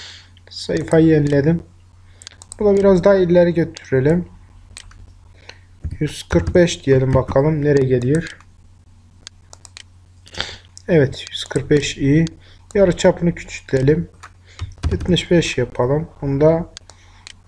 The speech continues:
yüz kırk beş yapalım. İşte bakın hesaplama. Bakın böyle küçük bir şey elde edebildik. Kenarlarda ne oldu? Yumuşatabiliriz.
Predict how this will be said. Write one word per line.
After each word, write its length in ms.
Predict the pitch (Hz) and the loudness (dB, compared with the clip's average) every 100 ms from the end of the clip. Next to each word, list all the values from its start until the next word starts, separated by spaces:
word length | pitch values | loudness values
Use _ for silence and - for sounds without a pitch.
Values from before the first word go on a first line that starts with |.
| - | -8
yüz 240 | 139 135 - | -6 -6 -10
kırk 320 | - - - | -14 -12 0
beş 340 | 147 147 - | 0 0 -2
yapalım. 540 | 143 131 123 120 143 143 - - - - - - - - - - _ - - - - - - - _ _ | -2 -2 -4 -2 -6 -8 -14 -14 -8 -6 -6 -12 -14 -20 -20 -20 _ -20 -20 -20 -20 -20 -20 -20 _ _
İşte 360 | 135 - - 139 | -12 -10 -6 -2
bakın 220 | 135 - | -2 0
hesaplama. 680 | 135 135 135 147 165 139 165 185 - | 0 0 -4 -4 -2 -2 -6 -4 0
Bakın 400 | 185 190 220 202 | 0 0 -6 -2
böyle 260 | 185 170 143 | 2 4 2
küçük 340 | - - 170 | 0 -4 -2
bir 40 | - | -2
şey 320 | - 180 220 - - - - - | 2 2 0 -10 -20 -20 -20 -2
elde 680 | 151 156 151 170 190 202 - - | 2 2 2 2 2 0 -12 -2
edebildik. 580 | - 170 190 170 160 156 | 2 4 2 2 -2 -2
Kenarlarda 840 | - 185 190 196 208 220 254 - - - _ - | 0 0 2 2 2 0 -2 -6 -20 -20 _ 0
ne 140 | 226 | 2
oldu? 140 | 160 208 | 4 4
Yumuşatabiliriz. 1400 | 170 185 180 - 170 - 208 240 - 190 190 143 - - | 4 4 4 2 -2 2 2 2 -4 0 0 0 -4 -14